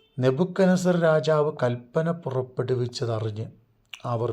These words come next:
ദൈവസന്നിധിയിൽ ചെന്നു. താനും തൻ്റെ കൂട്ടുകാരും ബാബേലിലെ ശേഷം വിദ്വാൻമാരോടുകൂടെ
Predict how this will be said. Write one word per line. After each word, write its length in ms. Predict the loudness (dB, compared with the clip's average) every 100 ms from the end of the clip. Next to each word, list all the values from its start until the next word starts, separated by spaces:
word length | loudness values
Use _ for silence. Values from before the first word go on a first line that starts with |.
| -2
ദൈവസന്നിധിയിൽ 1000 | 0 2 2 2 0 -2 -4 -4 -4 -6 -6
ചെന്നു. 360 | -6 -4 -4 -8 -16 _ _ _ _ _ _ _ _ _ _ -2
താനും 400 | 2 4 2 2
തൻ്റെ 220 | 0 0 -2
കൂട്ടുകാരും 840 | -4 -4 -2 0 0 0 0 -4 -6 _ _ _ _ _ _
ബാബേലിലെ 760 | 0 4 6 6 4 4 4 4 4
ശേഷം 440 | 2 2 2 0 -2
വിദ്വാൻമാരോടുകൂടെ 1200 | -4 0 2 4 2 0 2 2 2 2 -2 -4